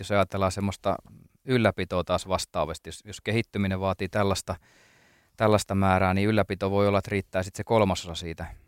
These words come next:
siitä määrästä, mitä se kehittyminen vaatii. Et se on aika, aika lähellä semmoista yhden kolmasosan nyrkkisääntöä, millä, millä tää menee. Et se, mihin, mitä saavutetaan, niin pystytään ylläpitämään sitten ehkä jollain kolmasosa, osa määrällä.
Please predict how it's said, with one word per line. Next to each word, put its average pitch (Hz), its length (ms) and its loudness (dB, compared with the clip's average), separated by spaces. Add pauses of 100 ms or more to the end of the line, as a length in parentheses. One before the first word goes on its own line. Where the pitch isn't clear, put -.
(160)
siitä 92 260 -8
määrästä, 92 420 -2
mitä 90 180 -6
se 90 100 -6
kehittyminen 78 640 -6
vaatii. - 320 -16 (340)
Et 95 120 -16
se 107 100 -4
on 104 80 4
aika, 110 220 4 (540)
aika 113 240 -2
lähellä 120 280 4
semmoista 87 420 -8 (300)
yhden 98 320 0 (300)
kolmasosan 92 560 2
nyrkkisääntöä, 90 680 -4
millä, 80 240 -12 (140)
millä 85 260 -12 (240)
tää 85 160 -6
menee. 85 300 -6
Et 80 80 -12
se, 95 120 -8
mihin, 95 240 -4
mitä 95 180 -8
saavutetaan, 92 640 0
niin 85 80 -10
pystytään 92 340 -8
ylläpitämään 82 480 -8
sitten - 260 -18
ehkä - 140 -18
jollain 85 320 -10
kolmasosa, 78 520 -14 (480)
osa 85 180 -12
määrällä. 82 520 -12